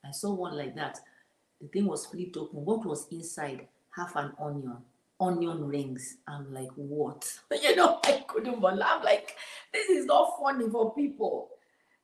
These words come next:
You know, basic, onion is basic. We need onion, women, right? And men too, in, in our kitchen most times. But you see, many times people have a way, especially our comedian friends, right?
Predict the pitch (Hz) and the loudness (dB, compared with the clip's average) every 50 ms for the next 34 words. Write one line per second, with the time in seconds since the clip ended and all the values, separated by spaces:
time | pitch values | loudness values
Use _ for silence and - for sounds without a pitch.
0 | _ - 339 330 285 247 240 254 285 285 262 214 - 277 311 392 403 - - - | _ 0 2 2 2 4 4 4 4 4 2 -2 0 4 6 6 6 4 0 -2
1 | - 339 339 - - 294 302 381 415 415 370 262 208 180 - - 233 311 302 - | -2 -2 -2 2 2 2 2 2 0 -2 -2 -2 -2 0 2 2 4 4 2 0
2 | - 190 170 170 185 196 196 202 214 262 302 285 262 240 247 247 220 220 202 180 | -2 -4 -4 -2 -2 0 0 2 0 0 -2 0 0 2 2 2 2 0 0 -2
3 | 165 160 170 220 254 254 208 180 165 165 170 196 240 302 349 - - 185 175 175 | -2 0 0 2 4 4 2 2 2 2 4 4 4 4 2 0 -4 -4 -4 -4
4 | 180 214 220 220 226 - - 202 180 160 - 147 - 156 156 151 156 - - 339 | -4 -4 -4 -4 -4 -8 -10 -10 -12 -10 -10 -10 -8 -8 -8 -10 -10 -8 -8 -8
5 | - - 240 180 175 185 196 220 220 - - 214 175 156 135 - - - - - | -6 -6 -8 -8 -6 -6 -4 -4 -4 -4 -4 -2 -2 -2 -4 -6 -10 -16 -18 -18
6 | - - - - _ - 294 330 - 294 302 - - 294 302 311 302 311 311 320 | -18 -18 -18 -10 _ -2 -2 0 0 0 -2 0 0 0 0 0 0 0 -2 -4
7 | 302 - 277 269 262 247 247 226 - 247 254 233 - 214 214 208 180 170 165 185 | -2 -2 -2 -2 -2 -2 -4 -4 -2 -2 -2 0 0 0 0 0 0 2 2 2
8 | 180 170 165 - 202 208 - 262 214 180 160 - - - 160 151 160 170 170 170 | 2 2 0 -2 -2 -2 0 2 4 4 4 2 2 0 -2 0 0 0 0 2
9 | 175 170 170 170 170 - - 156 151 143 135 135 135 135 139 151 - | 2 0 0 -2 -4 -4 -2 0 0 0 0 -4 -6 -8 -8 -8 -10